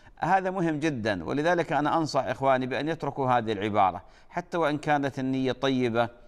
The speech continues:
والطوية نظيفة وما يقصدون إلا الخير، لكن ما في داعي،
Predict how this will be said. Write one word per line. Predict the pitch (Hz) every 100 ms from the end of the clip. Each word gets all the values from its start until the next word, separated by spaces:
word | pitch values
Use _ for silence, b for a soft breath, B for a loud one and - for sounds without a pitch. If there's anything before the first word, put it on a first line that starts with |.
| -
والطوية | 127 123 131 131 143 131
نظيفة | 123 120 131 123 117 110
وما | 117 127 147
يقصدون | 156 - 143 135 139
إلا | 135 131
الخير، | 123 - 127 113 - B B
لكن | - 160 196
ما | 220
في | 160 131
داعي، | 123 95